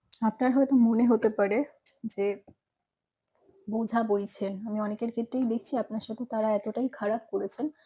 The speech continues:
আপনারা মনে করছেন যে আপনারা বোঝা বইছেন। অর্থাৎ আপনাদের জীবনে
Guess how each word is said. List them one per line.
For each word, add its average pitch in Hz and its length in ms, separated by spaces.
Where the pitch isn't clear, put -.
আপনারা 233 300
মনে 214 260
করছেন 208 400
যে 240 120
আপনারা 214 300
বোঝা 208 460
বইছেন। 202 480
অর্থাৎ 240 440
আপনাদের 247 420
জীবনে 226 440